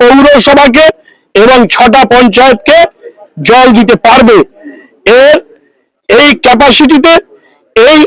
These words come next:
অঞ্চলের মানুষ যেমনি জল পাবেন, আর্থিকভাবে আমাদের শহরের প্রশাসনিকভাবে এবং উন্নয়নের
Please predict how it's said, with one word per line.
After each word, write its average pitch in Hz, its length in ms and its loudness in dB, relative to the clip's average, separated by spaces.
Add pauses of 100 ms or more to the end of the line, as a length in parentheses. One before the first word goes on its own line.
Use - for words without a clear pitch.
(140)
অঞ্চলের 294 480 0 (840)
মানুষ 320 260 2 (140)
যেমনি 285 320 0
জল 254 140 0 (100)
পাবেন, 240 260 2 (720)
আর্থিকভাবে 277 760 0 (680)
আমাদের 254 360 2 (200)
শহরের 269 420 2 (680)
প্রশাসনিকভাবে 294 1000 0 (720)
এবং 302 180 2 (200)
উন্নয়নের 349 600 0